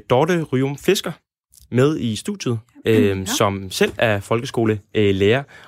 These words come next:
Speaker 1: og, øh, og lige nu er næstformand i Aarhus Lærerforening.
Speaker 2: Det er korrekt.
Speaker 1: Øhm, er det det billede, som, som, som Thea, øh, tegner her med,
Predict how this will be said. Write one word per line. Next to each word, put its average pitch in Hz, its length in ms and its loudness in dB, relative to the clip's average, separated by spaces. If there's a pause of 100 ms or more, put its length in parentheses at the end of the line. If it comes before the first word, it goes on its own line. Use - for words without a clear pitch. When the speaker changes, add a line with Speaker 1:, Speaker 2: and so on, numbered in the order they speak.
Speaker 1:
og, 101 260 2
øh, 95 160 2
og 101 60 2
lige 123 160 2
nu 131 280 2
er 101 180 2
næstformand 104 680 -2
i 98 260 -6
Aarhus 110 500 -2
Lærerforening. 101 760 -4 (240)
Speaker 2:
Det 226 60 -12
er 220 160 -14
korrekt. 156 160 -20 (200)
Speaker 1:
Øhm, 101 420 0 (460)
er 113 80 0
det 208 420 0
det 196 160 0
billede, 185 240 2
som, 123 380 -2
som, 104 400 -4
som 104 220 -8
Thea, 156 360 0 (180)
øh, 101 380 2 (100)
tegner 123 320 -2
her 127 180 -2
med, 113 220 2